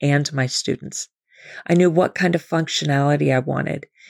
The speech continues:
and I knew a few tools that were essential for the platform to have.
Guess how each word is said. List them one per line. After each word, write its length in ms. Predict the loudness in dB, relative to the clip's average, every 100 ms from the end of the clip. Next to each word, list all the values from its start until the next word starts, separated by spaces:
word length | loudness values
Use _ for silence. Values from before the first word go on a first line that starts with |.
| -12 -2
and 120 | 2
I 80 | 4
knew 200 | 4 4
a 80 | 2
few 240 | 0 -2
tools 640 | -2 -2 2 4 4 2
that 140 | -2 0
were 100 | 0
essential 540 | 0 0 0 0 -4
for 160 | -4 -6
the 80 | -6
platform 540 | -2 -2 -2 -4 -6
to 80 | -8
have. 360 | -4 -4 -6